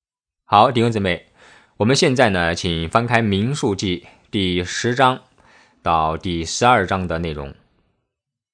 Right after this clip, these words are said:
在第十章里面是谈到以色列人，他们要起行出发。那么第十一章是谈到了以色列人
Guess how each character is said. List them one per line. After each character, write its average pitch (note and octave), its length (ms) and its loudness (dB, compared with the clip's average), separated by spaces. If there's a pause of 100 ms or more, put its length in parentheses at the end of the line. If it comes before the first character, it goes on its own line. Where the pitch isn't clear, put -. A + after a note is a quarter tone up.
(540)
在 G2 300 2
第 G#2 180 -2
十 A#2+ 220 -2
章 C3 320 0
里 F#2+ 80 -4
面 F#2+ 100 -2
是 G2 120 -6
谈 F2 240 -6
到 E2+ 280 0
以 F#2 80 -4
色 D3 120 -2
列 D3 120 2
人， F#2+ 300 -2 (460)
他 A2 120 -2
们 G#2 120 0
要 F#2+ 120 0
起 F#2 380 -4
行 G#2 260 -2
出 A#2+ 220 -6
发。 - 360 2 (580)
那 A#2 100 0
么 A2+ 140 2
第 A2+ 200 0
十 G#2+ 220 -2
一 B2 140 0
章 B2 400 0
是 - 120 -12
谈 F2+ 240 -8
到 F#2 140 0
了 F2 100 -4
以 F2 120 -6
色 C3+ 100 -4
列 A#2 100 -2
人 F2+ 300 -4